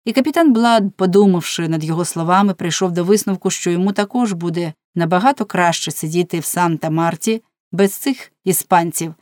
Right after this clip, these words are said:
яких з одного боку треба було стерегти, а з другого захищати.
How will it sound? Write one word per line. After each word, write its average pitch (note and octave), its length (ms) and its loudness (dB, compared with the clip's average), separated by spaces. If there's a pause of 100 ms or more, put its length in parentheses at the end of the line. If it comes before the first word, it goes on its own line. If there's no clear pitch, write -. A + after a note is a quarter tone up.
(160)
яких F3 260 -2
з D#3+ 60 -2
одного F3 340 2
боку E3 320 -4
треба E3+ 300 -2
було D#3+ 260 -4
стерегти, F#3 680 -2 (640)
а F#3+ 140 4
з F3 60 2
другого F3 440 2
захищати. A#3 760 0